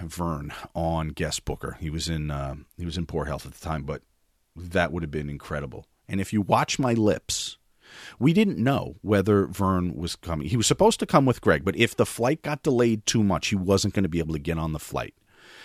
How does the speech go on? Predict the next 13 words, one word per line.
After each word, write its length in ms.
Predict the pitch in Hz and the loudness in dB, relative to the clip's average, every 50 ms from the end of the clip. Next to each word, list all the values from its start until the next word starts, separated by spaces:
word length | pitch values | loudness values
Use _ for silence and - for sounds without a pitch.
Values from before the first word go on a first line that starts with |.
| - - - _ _ _ - | -20 -20 -20 _ _ _ -2
out 220 | 85 80 - - | -2 -2 -2 -4
here, 300 | - - 85 62 - - | -6 -6 -6 -6 -6 -8
and 340 | - 87 92 90 92 90 82 | -6 -6 -4 -2 -4 -4 -4
the 80 | 90 87 | -4 -4
delays 720 | 82 92 90 87 90 92 92 95 92 92 90 90 90 82 | -4 -4 -4 -4 -4 -2 0 2 2 4 4 2 0 -2
began, 540 | - 87 82 76 76 80 73 71 - - - - | -4 -4 -6 -4 -6 -8 -8 -8 -8 -10 -12 -10
and 240 | 67 76 76 73 - | -8 -8 -8 -8 -8
it 320 | - 85 90 87 90 90 - | -6 -4 -2 -2 -2 -2 -2
went 220 | 78 78 71 - | -4 -6 -6 -6
well 380 | 62 78 80 87 87 90 90 87 | -8 -6 -4 -2 0 0 0 0
into 260 | 87 85 - - 82 | -2 -4 -4 -6 -6
the 120 | 69 76 | -6 -6
night. 260 | 71 65 65 60 - | -8 -8 -8 -10 -12